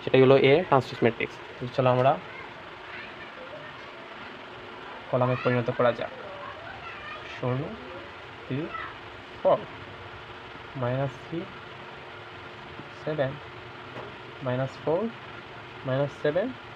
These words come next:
জিরো। এ ট্রান্সপোজ ম্যাট্রিক্স। তাহলে দেখো, একে ট্রান্সপোজ করার পর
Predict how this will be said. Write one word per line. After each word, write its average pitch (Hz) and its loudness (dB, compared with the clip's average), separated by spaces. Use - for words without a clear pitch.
জিরো। - -4
এ 135 2
ট্রান্সপোজ 120 4
ম্যাট্রিক্স। - -2
তাহলে 170 8
দেখো, 135 10
একে 143 4
ট্রান্সপোজ 180 8
করার 156 12
পর 127 12